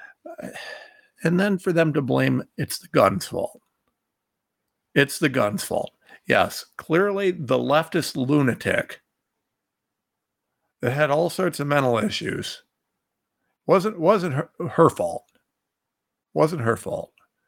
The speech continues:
No, no, it was the gun's fault. Folks, I wanna tell, talk to you about another aspect of this.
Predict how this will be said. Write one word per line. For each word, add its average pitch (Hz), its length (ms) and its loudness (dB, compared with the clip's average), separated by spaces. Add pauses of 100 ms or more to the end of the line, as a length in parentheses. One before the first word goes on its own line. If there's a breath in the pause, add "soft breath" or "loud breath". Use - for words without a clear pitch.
(480)
No, 135 220 0
no, 120 440 0 (140)
it 143 80 2
was 131 240 2
the - 80 0
gun's - 300 -2
fault. - 320 -6 (3250)
Folks, - 540 0 (1700)
I 151 60 0
wanna 175 180 2
tell, 156 300 2
talk 131 400 -2
to 143 80 -2
you 143 80 2
about 117 420 2
another 110 340 0
aspect - 540 -2
of - 60 -12
this. - 500 -16